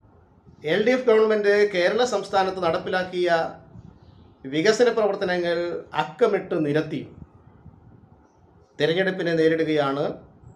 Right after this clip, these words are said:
എൽ ഡി എഫ്. പൗരത്വ നിയമത്തിൽ കോൺഗ്രസിൻ്റെ നിലപാടിനെ, കപട നിലപാടിനെ തുറന്നു കാട്ടി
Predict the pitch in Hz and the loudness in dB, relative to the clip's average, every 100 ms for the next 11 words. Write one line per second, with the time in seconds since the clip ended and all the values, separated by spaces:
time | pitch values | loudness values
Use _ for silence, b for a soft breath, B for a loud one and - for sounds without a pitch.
0 | - - 139 143 151 139 - - - _ | -20 -12 -6 -6 -4 -6 -8 -20 -20 _
1 | _ _ - - _ _ _ _ _ _ | _ _ -20 -20 _ _ _ _ _ _
2 | 156 185 240 240 220 220 214 202 202 180 | 0 2 2 4 4 4 2 0 -2 -2
3 | 170 202 214 226 220 208 208 196 170 170 | -2 -2 -2 -6 -4 0 0 2 0 2
4 | 196 202 196 175 160 156 156 208 208 185 | 2 4 2 0 0 0 0 0 0 0
5 | 180 175 170 170 170 160 175 190 147 123 | 0 -2 -2 -6 -4 -2 0 0 -2 -4